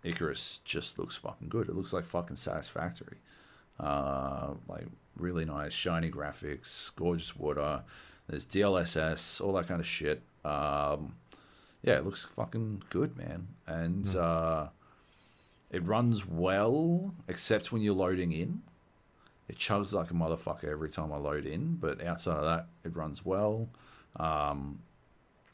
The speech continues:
Speaker 1: and yeah, you just do survival things. I wanna play it with other people, uh, but the other thing is that the beta, they've restricted a bunch of what is in the beta. It's a restricted, like, you can't go anywhere on the map.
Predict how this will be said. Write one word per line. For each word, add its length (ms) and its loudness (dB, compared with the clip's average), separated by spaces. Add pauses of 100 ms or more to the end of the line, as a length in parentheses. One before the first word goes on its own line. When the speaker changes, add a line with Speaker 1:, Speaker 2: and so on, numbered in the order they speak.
(1080)
Speaker 1:
and 180 0
yeah, 260 2
you 120 -2
just 220 0
do 100 4
survival 500 2
things. 320 -6
I 80 0
wanna 300 2
play 260 2
it 80 4
with 120 -2
other 160 2
people, 640 -2 (460)
uh, 320 2
but 180 0
the 80 4
other 160 2
thing 260 0
is 300 0
that 200 2
the 80 -2
beta, 680 4
they've 520 0
restricted 600 2
a 40 2
bunch 580 -2
of 280 0 (240)
what 320 0
is 180 -4
in 180 0
the 60 -4
beta. 400 -4
It's 180 -8
a 40 -6
restricted, 680 -4
like, 160 -6
you 120 -8
can't 260 -4
go 180 2
anywhere 360 -2
on 100 -6
the 60 -8
map. 440 0